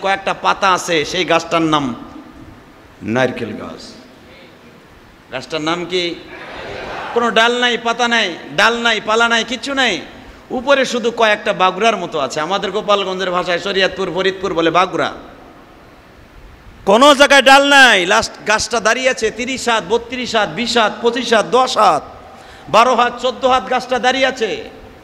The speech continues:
বাতাস লাগলে সবচেয়ে বেশি লাগে ওই গাছটায়, কারণ পাতাগুলো অনেক বড়। মোমেন এটাই চিন্তা করবে, আহ,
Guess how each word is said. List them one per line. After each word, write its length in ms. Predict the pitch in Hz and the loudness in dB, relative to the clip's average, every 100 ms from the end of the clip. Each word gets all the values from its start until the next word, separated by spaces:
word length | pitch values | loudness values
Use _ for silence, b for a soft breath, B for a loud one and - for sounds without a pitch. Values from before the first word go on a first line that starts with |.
| - - - - - - - | -20 -20 -20 -20 -20 -20 -10
বাতাস 480 | 123 214 240 233 - | -4 -2 0 -4 -2
লাগলে 360 | 220 214 208 196 | -2 -2 -6 -4
সবচেয়ে 480 | 240 233 - 226 | -6 -6 -4 -2
বেশি 260 | 185 202 262 | -2 -2 0
লাগে 240 | 254 220 | 0 4
ওই 100 | 226 | 2
গাছটায়, 520 | 190 196 - 170 123 98 - | 2 -2 -2 -4 -4 -6 -8
কারণ 140 | 170 | -8
পাতাগুলো 440 | 175 208 208 190 202 | -4 -4 -2 -2 0
অনেক 280 | 202 247 208 | 0 0 -2
বড়। 160 | 220 151 104 - - - - - - - - - - - - - - - - - - - - - - 113 | -2 -2 -6 -14 -20 -20 -20 -20 -20 -20 -20 -20 -20 -20 -20 -20 -20 -20 -20 -20 -20 -20 -20 -20 -14 -2
মোমেন 360 | 165 202 196 | 0 2 2
এটাই 240 | 170 208 233 | 2 2 0
চিন্তা 340 | 233 220 220 | -2 -2 -2
করবে, 360 | 202 190 160 147 | -2 -4 0 2
আহ, 440 | 170 190 196 180 | 4 6 4 2